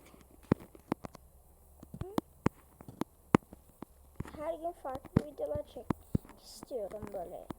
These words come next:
Bunlar gibi her gün farklı şey istiyorum. Hangisi böyle Roblox'a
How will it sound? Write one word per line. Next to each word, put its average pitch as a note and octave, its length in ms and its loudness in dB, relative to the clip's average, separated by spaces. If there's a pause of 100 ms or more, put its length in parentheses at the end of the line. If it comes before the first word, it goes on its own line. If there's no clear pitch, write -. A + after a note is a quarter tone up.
(1080)
Bunlar F4+ 420 -2
gibi F#4 340 -4 (180)
her B3+ 140 -2
gün C#4+ 200 -4
farklı - 600 -10
şey F4 120 -6 (640)
istiyorum. A#4 500 0 (180)
Hangisi G4 880 -4
böyle B3 320 -2
Roblox'a - 760 -8